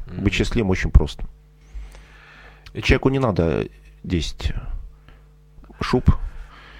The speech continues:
Speaker 2: десять сапог.
Speaker 1: Вот это, э, очень важное для меня лично место, потому что некоторые люди, которые никогда не спивались, не знают, что такое запой, никогда не кололись, не нюхали, не ширялись, да, они чувствуют некоторое превосходство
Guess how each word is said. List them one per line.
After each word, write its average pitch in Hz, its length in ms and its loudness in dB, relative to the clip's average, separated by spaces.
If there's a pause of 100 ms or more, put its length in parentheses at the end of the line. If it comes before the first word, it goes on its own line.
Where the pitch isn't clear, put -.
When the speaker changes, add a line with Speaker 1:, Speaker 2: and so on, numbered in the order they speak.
(260)
Speaker 2:
десять 87 380 -2
сапог. - 300 2 (240)
Speaker 1:
Вот 123 160 0
это, 127 280 2 (120)
э, 185 80 -2
очень 127 280 -2
важное 117 400 2
для 113 260 0
меня 120 220 4
лично 117 300 0
место, 147 320 -2
потому 110 320 -2
что - 140 -8
некоторые 110 480 -4
люди, 120 340 -4 (140)
которые 104 400 -2
никогда 113 840 0 (240)
не 98 540 0
спивались, 92 880 -4
не 110 180 -2
знают, 120 220 0
что - 100 -12
такое 107 140 0
запой, 87 560 -2
никогда 107 420 0
не 113 120 2
кололись, 110 440 0
не 107 80 2
нюхали, 107 340 0
не 101 100 -2
ширялись, 104 420 -2
да, 110 200 -2 (420)
они 160 200 0
чувствуют 185 400 -2
некоторое 147 480 -2
превосходство 131 1040 -4